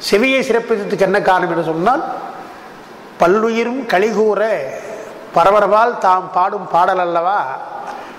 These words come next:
உயிர்களெல்லாம் வாழ்வதற்காக பல்லுயிரும் கலிகூற பரபரப்பால், பரபரப்பால் தம் பாடல் செல்லுமுறை பெறுவதற்கு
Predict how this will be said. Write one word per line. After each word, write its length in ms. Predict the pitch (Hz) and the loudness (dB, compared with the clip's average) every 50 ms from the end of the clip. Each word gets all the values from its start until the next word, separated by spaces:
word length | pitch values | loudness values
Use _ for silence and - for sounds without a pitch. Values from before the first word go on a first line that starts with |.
| - - - - - - - 165 | -18 -18 -20 -20 -20 -6 -2 2
உயிர்களெல்லாம் 600 | 170 180 196 202 202 208 202 208 214 226 233 214 | 2 4 4 4 4 4 2 2 0 0 -2 -2
வாழ்வதற்காக 720 | 190 202 208 196 196 196 185 - - 185 175 165 160 - - - - | -2 -2 -2 -2 -4 -6 -6 -4 0 0 0 0 0 -4 -8 -6 -4
பல்லுயிரும் 500 | 175 196 220 233 233 233 240 240 247 233 - | -2 -2 0 0 0 0 -2 -2 -4 -4 -2
கலிகூற 400 | 202 196 190 185 175 170 160 151 143 143 - - - - - - - - - - - - - - - - - - | 0 0 0 0 -2 -2 -2 -2 -4 -6 -8 -12 -14 -14 -16 -16 -18 -18 -20 -20 -20 -20 -20 -20 -20 -4 0 0
பரபரப்பால், 560 | 175 185 190 202 196 - 208 226 247 269 285 - - - - - - - - - | 2 4 4 2 2 2 2 2 2 0 -2 -4 -8 -10 -10 -10 -10 -6 -2 0
பரபரப்பால் 460 | 180 196 208 208 208 220 247 247 - - | 0 2 2 2 2 2 0 0 0 0
தம் 180 | 185 196 233 240 208 | 0 0 2 2 4
பாடல் 380 | 226 220 208 196 190 180 - - - - - | 4 4 4 2 2 0 -2 -4 -6 -2 2
செல்லுமுறை 500 | 226 240 277 285 311 302 285 269 247 240 226 - | 2 2 4 2 0 0 2 0 0 0 0 0
பெறுவதற்கு 500 | 214 208 220 208 196 190 180 - - - | 0 0 0 0 0 -2 -2 -2 -4 -4